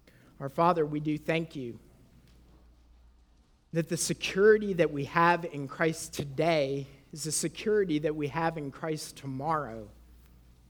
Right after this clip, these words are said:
and in a week, and in a month, and in a year, and for all the length of days. And so we know that we are secure.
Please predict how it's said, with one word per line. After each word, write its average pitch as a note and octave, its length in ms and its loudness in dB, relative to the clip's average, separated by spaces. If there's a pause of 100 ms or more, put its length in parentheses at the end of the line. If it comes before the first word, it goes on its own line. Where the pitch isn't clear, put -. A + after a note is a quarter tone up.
(360)
and C3+ 140 -6
in D3+ 140 0
a E3 40 2
week, E3+ 460 -2 (320)
and C3+ 140 -8
in D3 120 -4
a C#3+ 60 -4
month, E3+ 340 -2 (280)
and C3+ 100 -8
in C#3+ 160 -6
a C#3+ 60 -8
year, D3 500 -4 (720)
and D3 140 -6
for C#3 240 -2
all F3 380 10
the F3 160 2
length D#3+ 420 -2
of D3 140 -4
days. A#2+ 540 -8 (1500)
And D#3+ 100 -6
so F#3+ 180 4
we F#3+ 160 0
know G3 300 0
that D3+ 180 -2
we E3+ 120 -4
are F3+ 100 -4
secure. B2+ 580 -8